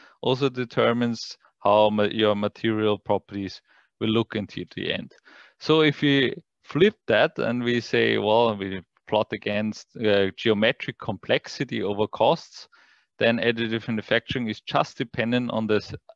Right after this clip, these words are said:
amount of material you put down. Um, and conventional manufacturing technologies are not. They are getting quite expensive if it's, uh, complex. So just, uh, consider how much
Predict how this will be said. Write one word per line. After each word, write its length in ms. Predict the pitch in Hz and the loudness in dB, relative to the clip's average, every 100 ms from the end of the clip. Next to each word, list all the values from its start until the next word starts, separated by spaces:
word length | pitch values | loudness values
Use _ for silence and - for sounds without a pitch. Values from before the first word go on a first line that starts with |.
| - | -4
amount 440 | 110 101 120 120 | 4 6 6 2
of 140 | 110 | -8
material 400 | 113 101 120 120 | -8 -6 0 2
you 80 | 110 | 0
put 220 | 98 - - | -2 -8 -6
down. 420 | - 101 117 165 180 _ - _ _ _ _ - | 0 4 4 4 0 _ -20 _ _ _ _ 0
Um, 400 | 110 113 110 104 | 4 6 4 0
and 200 | 110 113 | -4 -2
conventional 640 | - 110 107 113 - 123 | -2 0 2 0 0 0
manufacturing 600 | 113 107 104 104 - 113 | 0 0 -2 -4 -4 -12
technologies 800 | 101 101 - 104 104 - 104 - - | -8 -10 -4 -4 -4 -6 -8 -8 -6
are 160 | 98 | -4
not. 440 | 92 95 160 - - | 0 2 2 0 -8
They 220 | - 104 101 | 0 2 4
are 220 | 98 95 | 4 2
getting 340 | - 101 98 | -2 -4 -4
quite 420 | - 104 95 - | -2 2 2 -2
expensive 840 | - - - 101 120 135 147 135 - | -14 -14 -2 -2 -2 -4 -6 -4 -4
if 220 | 117 - | -4 -4
it's, 340 | 104 - - | -8 -8 -4
uh, 280 | 107 92 90 - _ _ - | 0 0 -2 -8 _ _ -10
complex. 560 | - 113 143 151 143 - | 0 0 2 -2 -2 -2
So 160 | 113 | -6
just, 440 | 104 - 92 _ - | -6 -4 -6 _ -2
uh, 280 | 101 92 92 _ _ _ _ _ _ - | -2 -2 -6 _ _ _ _ _ _ -6
consider 500 | 110 - 113 117 107 | -6 0 0 4 2
how 160 | 107 | 4
much 400 | 104 104 - - | 2 2 0 -8